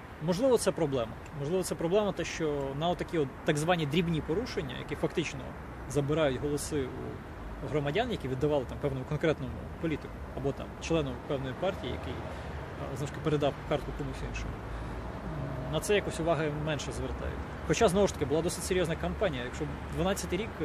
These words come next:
кампанія дванадцятого року виборча була побудована опозиційних партій якраз на тому, що, о, там, припинимо неособисте голосування, тому подібне.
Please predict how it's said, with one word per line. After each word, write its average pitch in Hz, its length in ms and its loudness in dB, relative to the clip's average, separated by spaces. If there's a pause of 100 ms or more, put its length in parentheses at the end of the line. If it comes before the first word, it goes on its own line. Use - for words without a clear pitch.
кампанія 151 260 0
дванадцятого 165 380 -2
року 214 160 0
виборча 139 400 0
була 151 120 2
побудована 160 540 2
опозиційних 135 540 -2
партій 180 240 2
якраз 131 300 -2
на 127 120 -4 (500)
тому, 147 160 2
що, 135 260 -2
о, 175 40 0
там, 127 200 -4
припинимо 147 440 2
неособисте 135 600 -4
голосування, 185 840 2 (260)
тому 135 160 -6
подібне. 185 260 0